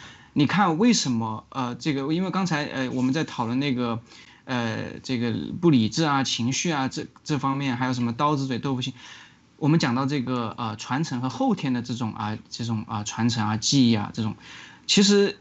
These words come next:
就是因为你看在那样的时代，在那样的年代，什么事情，就是可以说任何人在做任何事情的时候，你都会处处碰壁，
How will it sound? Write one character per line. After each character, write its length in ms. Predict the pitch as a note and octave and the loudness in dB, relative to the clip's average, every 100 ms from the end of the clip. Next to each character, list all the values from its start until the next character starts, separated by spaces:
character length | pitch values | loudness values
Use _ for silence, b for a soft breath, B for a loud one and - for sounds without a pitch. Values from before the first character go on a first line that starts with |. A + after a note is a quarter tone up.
| - | 0
就 220 | C4 B3 | 4 6
是 120 | F3 | 4
因 200 | F3+ F#3 | 2 2
为 240 | D#3+ B2 B2 | 2 0 0
你 140 | B2 | -2
看 260 | B2 F#3 C#3 | 0 -2 0
在 160 | G3 | 0
那 120 | G3+ A3+ | 0 2
样 160 | G3 | 2
的 100 | C3 | 0
时 320 | - - A2+ | 0 0 -2
代， 300 | B2+ C3+ G#2+ - | -2 -2 -4 -6
在 160 | F3+ | -2
那 100 | F#3+ | 0
样 140 | G#3 E3+ | 0 0
的 80 | B2+ | 2
年 300 | A2+ A2+ A#2+ | 0 0 0
代， 220 | C#3 - B B B | -2 -4 B B B
什 260 | - - A#2+ | -2 0 2
么 160 | D3 | 2
事 240 | A3 - G3 | 0 0 0
情， 380 | - B2 A#2 - | 0 -2 -2 -2
就 140 | A3 | 0
是 100 | F#3 | 0
可 160 | D#3+ A3+ | 0 0
以 120 | F#3 | 0
说 340 | - F3 E3+ D3+ | 0 0 0 0
任 260 | B3 D4 | 2 4
何 220 | F#3+ C#3 | 4 -2
人 240 | A#2 G#2+ E3 | -4 -6 -6
在 160 | F3+ | -6
做 220 | - A#3 A#3 | -2 0 2
任 180 | D#4 | 2
何 160 | - C3 | 2 0
事 140 | - | -2
情 160 | C#3+ C3 | -2 -4
的 60 | A#2 | -4
时 120 | C3 | -4
候， 140 | D3 | -2
你 100 | B2 | -2
都 160 | B2 D#3+ | 0 0
会 160 | F3+ | 2
处 340 | - - B3+ G#3+ | 0 0 2 4
处 200 | - D3 | 2 0
碰 260 | - C3 | 2 2
壁， 200 | B2+ A#2 | 2 0